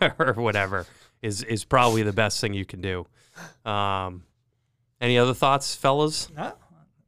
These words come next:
Speaker 1: Well, Eric, we're gonna be following you. I think we should have you back in in a little bit so you can give us some more trials and tribulations about, uh, successes or struggles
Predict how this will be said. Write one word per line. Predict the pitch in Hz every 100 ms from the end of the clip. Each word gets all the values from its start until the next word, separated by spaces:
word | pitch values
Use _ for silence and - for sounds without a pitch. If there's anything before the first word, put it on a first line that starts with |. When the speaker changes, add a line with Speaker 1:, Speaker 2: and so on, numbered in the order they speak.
| _ _ _ _ _ _ _ _ -
Speaker 1:
Well, | 120
Eric, | 120 117 117
we're | 127
gonna | 117 117
be |
following | 107 131 120 120 113
you. | 107 113
I | 117
think | 113
we | 110
should | - 107
have | 113 107
you | 101
back | 107 101
in | 120 110
in | 101
a |
little | 98 98
bit | 98 104
so | -
you | 107
can | 101
give | 101
us | 98
some | 110
more | 101 98
trials | - 110 101 95
and | 92
tribulations | 117 101 95 98 95 104 87
about, | 87 98 92 -
uh, | 107 92
successes | 90 - - 113 98 - 104 98
or | 92
struggles | 87 - 110 98 95 90 -